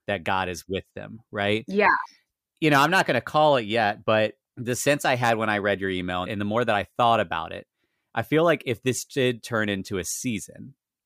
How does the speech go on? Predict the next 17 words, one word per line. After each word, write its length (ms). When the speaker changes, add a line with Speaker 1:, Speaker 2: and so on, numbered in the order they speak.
Speaker 1:
it 80
would 160
be 100
a 60
season 460
focused 600
on 140
sitting 380
in 100
suffering, 640
Speaker 2:
Mm-hmm. 320
Speaker 1:
because 360
that's 300
one 320
thing 460
we 240
don't 280